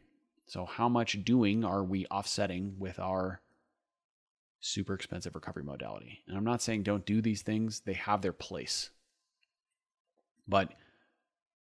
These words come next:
the end barometer, the final yardstick of measuring whether a device or an activity such as that will really benefit you,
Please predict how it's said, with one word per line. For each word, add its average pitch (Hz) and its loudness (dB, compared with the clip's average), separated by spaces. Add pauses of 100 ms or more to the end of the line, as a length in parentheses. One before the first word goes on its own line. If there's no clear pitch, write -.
(260)
the 104 2
end 110 4 (420)
barometer, 101 2
the 95 -4
final 101 2
yardstick 95 0
of 90 -4
measuring 95 0
whether 98 4
a 90 2
device 87 -2
or 95 0
an 92 -6
activity 107 4 (800)
such - 2
as 85 -4
that 98 2
will 98 0
really 101 2
benefit 101 -2
you, 135 4